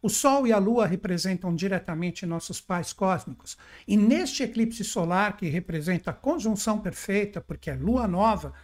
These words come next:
os dois estão juntos projetando seus influxos aqui para o planeta Terra, é um momento maravilhoso de criação.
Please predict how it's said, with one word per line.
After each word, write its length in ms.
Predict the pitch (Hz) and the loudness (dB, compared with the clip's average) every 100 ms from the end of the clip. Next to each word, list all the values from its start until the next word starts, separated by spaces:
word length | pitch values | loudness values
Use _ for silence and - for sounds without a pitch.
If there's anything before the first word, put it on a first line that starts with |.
| - - | -14 -8
os 140 | 143 | 2
dois 260 | 190 233 180 | 4 4 2
estão 340 | - 226 180 | -2 0 0
juntos 360 | 151 247 - - | 2 0 0 -2
projetando 720 | 247 240 220 202 - 285 190 | 0 0 0 -4 -2 0 0
seus 260 | - 214 185 | 0 -2 0
influxos 720 | 165 - 254 254 - - - - - | -4 0 0 0 -6 -8 -10 -20 -6
aqui 280 | 208 254 | -2 -2
para 180 | 240 226 | 0 0
o 60 | 202 | 0
planeta 420 | 214 196 202 190 | 0 0 0 -2
Terra, 260 | 226 214 240 | -2 -2 -2
é 40 | |
um 20 | |
momento 440 | 214 185 220 226 196 | -2 0 -2 -2 -2
maravilhoso 840 | 180 196 233 202 180 180 170 175 | 0 2 2 0 0 0 0 -2
de 100 | - | -8
criação. 640 | - 170 165 - 160 151 | -8 -6 -6 -6 -8 -8